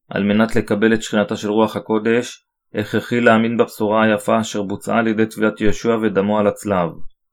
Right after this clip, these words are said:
רוח הקודש של אלוהים מוענקת רק לאלה אשר שטפו בצורה מושלמת את חטאיהם. המשמעות של אמונה בבשורה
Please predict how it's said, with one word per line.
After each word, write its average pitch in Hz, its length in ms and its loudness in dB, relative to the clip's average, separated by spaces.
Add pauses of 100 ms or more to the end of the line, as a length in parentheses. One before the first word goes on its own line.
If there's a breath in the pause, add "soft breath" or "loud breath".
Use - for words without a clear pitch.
(680)
רוח 101 260 2
הקודש 104 360 -4
של 101 120 -2
אלוהים 101 420 0
מוענקת 98 580 -2
רק 104 160 -2
לאלה 101 440 0
אשר 98 180 -6
שטפו 104 380 -4
בצורה 104 360 0
מושלמת 104 500 -2
את - 120 -10
חטאיהם. 92 720 -4 (920)
המשמעות 120 460 0
של 113 160 2
אמונה 110 280 4
בבשורה 110 600 2